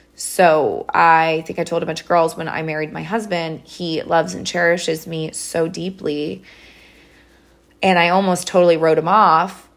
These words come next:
because I thought he was sort of, like, boring at first, you know, um, because he was different.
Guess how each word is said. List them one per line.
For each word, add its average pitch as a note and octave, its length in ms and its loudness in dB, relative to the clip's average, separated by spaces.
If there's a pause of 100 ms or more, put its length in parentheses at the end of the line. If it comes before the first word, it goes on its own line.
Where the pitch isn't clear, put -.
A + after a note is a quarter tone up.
because E3+ 320 -2
I E3+ 80 0
thought E3 180 2
he D#3 80 0
was D3+ 160 -6
sort E3+ 260 0
of, D#3+ 180 -2
like, D3+ 300 -2
boring D#3 500 2
at - 120 -8
first, E3 520 -4
you D#3+ 100 -6
know, - 480 -4
um, D3+ 600 -2 (120)
because F3 220 -4
he D#3 80 -2
was D3+ 120 -6
different. D3+ 800 -2